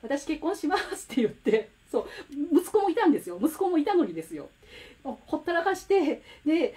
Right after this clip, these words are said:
あのー、<laughs> その、えっと、ふ-、ふひとさんと結婚しまして、もう家系図ややこしいからやめてって感じなんですけどね、この、で、この、えっと、ふひとさんとみちおさんが結婚して生まれたのが光明寺さんなんですよ。だから、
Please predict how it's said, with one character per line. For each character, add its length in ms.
あ 120
の 500
ー、 280
<laughs> 800
そ 100
の、 160
え 40
っ 40
と、 80
ふ-、 100
ふ 120
ひ 80
と 100
さ 140
ん 120
と 220
結 220
婚 160
し 100
ま 100
し 40
て、 80
も 80
う 40
家 140
系 260
図 80
や 120
や 100
こ 120
し 80
い 100
か 60
ら 80
や 60
め 100
て 100
っ 40
て 80
感 160
じ 80
な 80
ん 60
で 60
す 80
け 80
ど 60
ね、 160
こ 80
の、 140
で、 160
こ 100
の、 180
え 120
っ 60
と、 180
ふ 160
ひ 120
と 100
さ 180
ん 80
と 120
み 160
ち 120
お 60
さ 160
ん 40
が 100
結 200
婚 180
し 60
て 100
生 60
ま 80
れ 60
た 100
の 80
が 120
光 220
明 160
寺 60
さ 220
ん 80
な 80
ん 60
で 80
す 100
よ。 100
だ 120
か 140
ら、 340